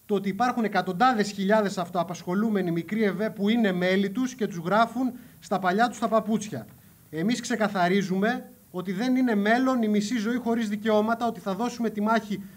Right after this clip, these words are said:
πλάι στο εργατικό κίνημα για να δυναμώσει πάλι για σύγχρονα δικαιώματα, για δουλειά, ζωή με αξιοπρέπεια. Πιστεύουμε ότι η αλληλεγγύη, η οργάνωση συλλογική πάλι δεν είναι μία εναλλακτική επιλογή, που δεν είναι, να το πούμε έτσι,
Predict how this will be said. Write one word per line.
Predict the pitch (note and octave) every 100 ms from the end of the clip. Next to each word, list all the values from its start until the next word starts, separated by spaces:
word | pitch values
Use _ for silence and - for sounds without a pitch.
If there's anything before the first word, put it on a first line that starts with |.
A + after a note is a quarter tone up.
| -
πλάι | G3 A3+
στο | A3 G#3+
εργατικό | F#3 F3+ F3+ G#3+ G3+
κίνημα | F#3+ F#3+ F#3 G3+ A#3+ - - -
για | C#3+ F#3
να | F#3
δυναμώσει | F#3 F#3+ G#3+ C4 -
πάλι | G#3+ A#3+ A#3+
για | G3+
σύγχρονα | F#3+ C4 A3+ G#3+ F#3
δικαιώματα, | E3+ F3 F#3+ A3 A#3 B3 A#3+ - -
για | D3+ F#3+ F3+
δουλειά, | E3+ G3 A#3+ B3 - - -
ζωή | D3+ A3
με | B3+
αξιοπρέπεια. | A#3+ A3 G#3 G#3 A3+ - C3 G#2+ - - - - - - - -
Πιστεύουμε | G3 F#3+ A#3 B3 B3 B3+
ότι | A3
η | G3+
αλληλεγγύη, | F#3 F3+ F3 E3 E3+ A3+ A#3+ A3
η |
οργάνωση | F#3 F3 F#3 G#3+ A#3 G3+
συλλογική | F#3+ F#3+ F#3 E3 E3+ A#3
πάλι | A3+ A#3 G#3
δεν | A#3 C4
είναι | C4 A#3
μία | G3+ G#3 G3
εναλλακτική | F#3 F3 E3+ E3+ D#3 - F#3
επιλογή, | F3+ E3+ D3+ C#3 C#3 F#3 A3 - - _
που | D#3
δεν | D3 E3 D#3+
είναι, | D3+ D3 C#3 C3 - -
να | D3
το | C#3
πούμε | D3+ D#3
έτσι, | D#3 D#3 D3+ C3